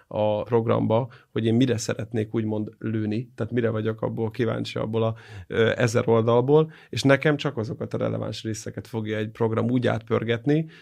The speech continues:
hogy ki fogja dobálni nekem, a, a, amire szükségem van. Ezek már egyébként elérhető technológiák a piacon. És innen jött a gondolat, hogy a mi szakmánk az valószínűleg át fog alakulni olyan szempontból,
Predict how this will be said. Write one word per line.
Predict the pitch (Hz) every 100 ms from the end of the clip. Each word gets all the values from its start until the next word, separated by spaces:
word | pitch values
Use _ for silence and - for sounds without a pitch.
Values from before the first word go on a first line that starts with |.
| - -
hogy | 123 120 123 123
ki | -
fogja | 113 104 107
dobálni | 110 110 117 120
nekem, | 123 - 123
a, | -
a, | 120 120 120
amire | 123 117 113 110
szükségem | 113 117 113 - 110 110 110
van. | 113 120 - - - - -
Ezek | - 123 143
már | 151
egyébként | 147 143 - 123
elérhető | 120 113 120 -
technológiák | 110 113 107 113 104 110 107 113 110
a | 110 104 - - -
piacon. | 110 - - - - _ _ - - - -
És | - 117 -
innen | 185 202 135
jött | 120 117
a |
gondolat, | 113 117 113 113 120 - - _ _ _
hogy | - 120 120 120 117 - _ _ _ _ _ _ -
a | 117
mi | 131
szakmánk | - 123 127 143 143 151 143
az | 135 131
valószínűleg | 135 131 120 - 117 113 113
át | 113 110
fog | -
alakulni | 95 110 113 113 117
olyan | 113 110 117
szempontból, | - 113 113 117 117 117 120 127 139